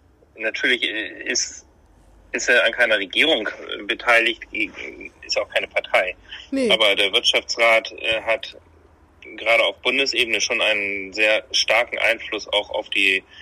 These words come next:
Speaker 1: Bundespolitik, ähm, und hat eben auch sehr gute Vernetzung zu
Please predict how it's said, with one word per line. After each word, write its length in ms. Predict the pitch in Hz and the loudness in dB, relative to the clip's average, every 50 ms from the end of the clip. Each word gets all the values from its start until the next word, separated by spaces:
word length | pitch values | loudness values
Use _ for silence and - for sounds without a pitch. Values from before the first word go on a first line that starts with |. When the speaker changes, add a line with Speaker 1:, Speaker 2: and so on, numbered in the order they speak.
| - - - _ _ | -20 -20 -20 _ _
Speaker 1:
Bundespolitik, 1000 | - 127 131 123 - - - - - 107 101 98 - - - - 110 - - 104 | 0 0 0 0 -2 -6 -6 -2 0 2 2 2 0 2 2 2 2 0 -2 -2
ähm, 480 | - 101 104 104 98 98 98 98 - 98 - | 0 2 2 4 2 2 0 0 0 0 -2
und 140 | - - - | -2 0 -2
hat 120 | - - | -2 -2
eben 160 | 147 156 - 185 | 0 0 0 -2
auch 120 | - - | -4 -2
sehr 280 | - 104 101 196 - - - - - - - - - - - - - - - - - - - | 0 2 2 2 2 -2 -6 -18 -20 -20 -20 -20 -20 -20 -18 -16 -16 -16 -18 -20 -20 -18 -12
gute 280 | - 123 - - - | -6 -2 -2 -2 -2
Vernetzung 540 | - - 90 95 - - - - - 127 - | -2 -2 2 2 2 2 0 -2 -4 -4 -4
zu 160 | - - 104 | -4 -6 -6